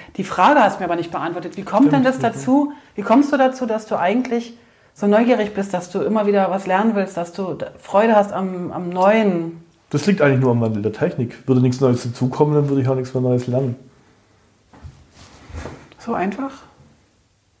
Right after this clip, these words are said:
Speaker 1: Also nur weil neue Technik kommt, willst du's lernen?
Speaker 2: Weil ich's lernen muss.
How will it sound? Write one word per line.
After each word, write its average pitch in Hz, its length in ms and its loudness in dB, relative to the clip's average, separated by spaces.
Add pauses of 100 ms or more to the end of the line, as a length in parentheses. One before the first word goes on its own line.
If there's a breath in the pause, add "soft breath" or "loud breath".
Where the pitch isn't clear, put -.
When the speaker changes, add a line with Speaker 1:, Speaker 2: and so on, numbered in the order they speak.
(240)
Speaker 1:
Also 196 180 2
nur 233 220 6
weil 240 140 4
neue 208 240 2
Technik 233 480 -2
kommt, 294 380 4 (160)
willst 220 280 -2
du's 220 120 -8
lernen? 165 540 -2 (840)
Speaker 2:
Weil 104 220 -4
ich's 104 120 -10
lernen 104 320 -6
muss. 139 340 -6